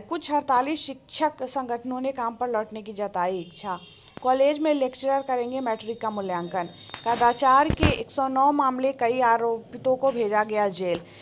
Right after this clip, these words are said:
जनरल कट ऑफ पैंसठ अंक तक जाने का अनुमान। मूल्यांकन में योगदान देने वाले को ही मिलेगा वेतन। चिराग ने सुनी शिक्षकों की समस-, अ, सि-, चिराग ने सुनी शिक्षकों की समस्या,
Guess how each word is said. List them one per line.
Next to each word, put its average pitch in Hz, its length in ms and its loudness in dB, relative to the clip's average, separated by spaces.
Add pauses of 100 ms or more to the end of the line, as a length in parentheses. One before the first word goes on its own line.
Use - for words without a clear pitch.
(180)
जनरल 262 440 2
कट 285 220 0
ऑफ 294 220 0
पैंसठ 240 500 2
अंक 254 220 -2
तक 254 160 -4
जाने 220 380 -4
का 220 220 -2
अनुमान। 185 520 -4 (1040)
मूल्यांकन 247 480 0
में 330 120 2
योगदान 269 320 0
देने 269 200 0
वाले 254 240 4
को 247 140 -4
ही 269 80 -2
मिलेगा 208 400 -2
वेतन। 180 420 -4 (1600)
चिराग 262 380 4
ने 311 120 0
सुनी 294 300 -4
शिक्षकों 269 480 -2
की 294 260 -8 (180)
समस-, 233 680 -4
अ, 226 160 0
सि-, - 320 -8
चिराग 262 440 4
ने 330 140 0
सुनी 294 260 -2
शिक्षकों 285 640 0
की 294 420 -8
समस्या, 226 640 -2